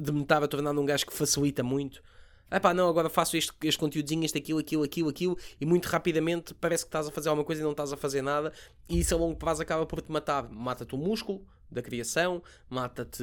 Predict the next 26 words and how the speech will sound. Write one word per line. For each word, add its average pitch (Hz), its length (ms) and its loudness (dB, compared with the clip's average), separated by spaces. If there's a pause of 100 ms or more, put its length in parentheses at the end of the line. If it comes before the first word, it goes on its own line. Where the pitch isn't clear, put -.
(160)
a 117 40 -2
rapidez, 151 920 0
e 139 60 -6
eu 151 100 -2
tenho 156 200 -2
medo 151 360 -2
de 139 600 -2
seguir 139 200 -2
esse - 100 -2
caminho, 143 240 -2
e 185 60 0
tenho 180 160 -4
medo, 170 200 -2
acima 165 220 -2
de - 60 -10
tudo, 185 180 -4 (220)
que - 80 2
a 185 40 2
malta 185 380 2
diga 170 380 0
só 180 260 2
o, 185 240 -2
"Mas 202 220 -4
para 240 180 -6
quê, 80 240 -12
meu?" - 240 -18